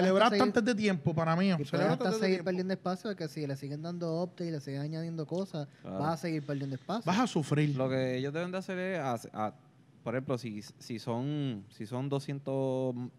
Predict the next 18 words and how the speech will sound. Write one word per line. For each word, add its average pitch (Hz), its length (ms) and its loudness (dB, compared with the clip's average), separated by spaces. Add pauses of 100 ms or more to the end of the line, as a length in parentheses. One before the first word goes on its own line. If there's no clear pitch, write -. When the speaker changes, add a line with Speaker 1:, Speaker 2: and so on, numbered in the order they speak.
(180)
Speaker 3:
gigas, 113 440 2 (140)
por 98 120 -4
decir, 110 320 -4 (540)
y 104 560 -4 (320)
con 107 200 -6
toda 110 200 -4
la 127 60 0
información 143 440 0
interna 139 380 0
que 135 100 -4
tiene, 135 260 -4
que 117 100 -4
son 117 480 -4
cuatro 123 400 -2
gigas 123 420 2
de 110 160 0
esos 123 240 -2
doscientos 123 640 -6